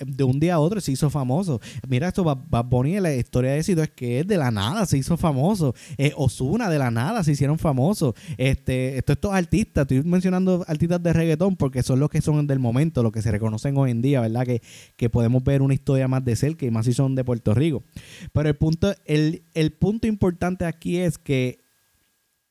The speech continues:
nada sale así de la nada. Hay un trabajo detrás de todo. O sea, lo que tú ves en Instagram, las fotos de la gente que tú ves en Instagram, no necesariamente,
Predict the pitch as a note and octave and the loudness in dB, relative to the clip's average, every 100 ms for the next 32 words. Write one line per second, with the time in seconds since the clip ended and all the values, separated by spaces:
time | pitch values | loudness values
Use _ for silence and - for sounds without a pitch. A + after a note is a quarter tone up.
0 | _ _ _ _ _ _ _ _ F3 D3 | _ _ _ _ _ _ _ _ -2 0
1 | D3 G#3 F3 D#3+ G#3+ F3 D3 G3+ F#3 B2+ | 0 0 0 0 0 0 0 0 0 2
2 | D#3+ A3+ F#2 - - - B2 C3 D#3+ E3 | 2 0 -2 -6 -16 -4 0 2 2 0
3 | D3+ A2+ B2+ F#3 E3+ C#3+ A#2+ B2 D#3+ E3+ | 0 0 0 2 2 2 0 -2 0 -2
4 | C3+ D3+ E3 D3+ C3+ - - - A2 D3 | 2 2 2 0 -2 -4 -14 -10 -2 0
5 | D3+ E3+ F3+ G3 G#3 - E3 D#3+ G3+ G3 | 0 0 2 2 0 0 0 2 0 -2
6 | - B2+ A#2 G#2 F#2+ F#2 A2 A2 - E3+ | 0 0 2 0 -2 -2 -2 -2 0 0
7 | F#3 E3 D#3 C#3+ E3+ F3 D3 C#3 D3 D#3 | 0 0 0 0 0 0 0 2 2 0
8 | D#3+ D3+ C3 B2 C3+ D3+ D3+ C#3 D#3 D#3+ | 0 -2 0 0 2 0 0 0 -2 -2
9 | C#3+ | -4